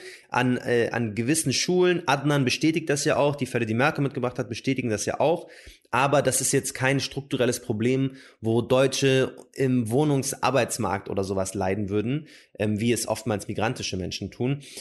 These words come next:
Aber diese Begriffsdiskussion, ähm, Deutschenfeindlichkeit, finden wir trotzdem spannend. Und wir haben dazu auch noch mit Hasnain Kasim gesprochen.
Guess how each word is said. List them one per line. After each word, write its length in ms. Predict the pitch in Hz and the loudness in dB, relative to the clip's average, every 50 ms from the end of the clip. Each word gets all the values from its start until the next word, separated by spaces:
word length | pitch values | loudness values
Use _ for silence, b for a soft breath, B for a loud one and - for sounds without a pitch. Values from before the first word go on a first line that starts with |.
| B B | B B
Aber 180 | B 113 120 127 | B 0 0 0
diese 240 | 123 131 127 127 127 | 0 0 -2 -2 0
Begriffsdiskussion, 1160 | 131 127 - 131 214 233 - - - 123 - - - 120 104 92 107 120 143 165 185 185 - | -2 -2 0 0 0 0 0 -2 -2 -2 -2 -2 -2 -4 -2 0 0 2 2 2 0 -2 -2
ähm, 360 | - 123 123 120 120 107 113 - | -2 0 0 0 0 -2 -4 0
Deutschenfeindlichkeit, 800 | - 123 127 131 - 139 - 139 127 123 123 - - 143 139 - | 2 2 2 2 0 -2 -2 -2 -2 -2 -4 -2 0 0 0 0
finden 300 | - - 156 160 147 147 | -2 -2 -2 -2 0 0
wir 100 | 143 143 | 0 0
trotzdem 380 | 147 - 190 196 - - 113 104 | 0 0 -2 -2 0 -2 -2 -2
spannend. 400 | - - - 101 110 127 - - | -2 -2 -2 -2 0 -2 -2 -2
Und 80 | 127 120 | -2 -2
wir 80 | 120 127 | 0 0
haben 140 | 151 151 | 0 0
dazu 260 | 143 143 - - 151 - | -2 -2 -2 -2 -2 -2
auch 80 | 131 | 0
noch 140 | 139 131 127 | 0 -2 -2
mit 200 | 127 127 127 117 | -2 -2 -2 -2
Hasnain 360 | 127 135 123 135 127 127 123 | -4 -4 -2 0 -2 -2 -2
Kasim 400 | - 127 120 107 110 139 170 165 | -2 -4 -4 -2 -2 -2 0 0
gesprochen. 580 | 120 104 - - - 90 - - 131 147 147 | -2 -2 -4 -4 -4 -4 -4 -2 -4 -4 -4